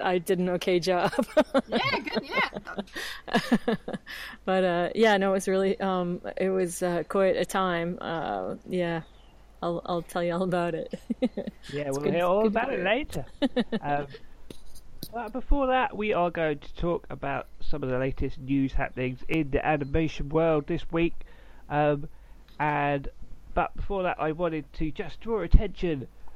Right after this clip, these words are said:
Speaker 3: to some things on the website at the moment, because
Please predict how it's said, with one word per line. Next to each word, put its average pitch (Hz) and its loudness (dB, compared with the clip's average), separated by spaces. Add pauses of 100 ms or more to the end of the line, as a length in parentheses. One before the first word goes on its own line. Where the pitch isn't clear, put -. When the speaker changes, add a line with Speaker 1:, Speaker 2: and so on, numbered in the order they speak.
(300)
Speaker 3:
to 143 -2 (440)
some 143 0
things 147 -4
on 135 0
the 131 0
website 143 0
at 120 -4
the 120 -6
moment, 143 0
because 127 -2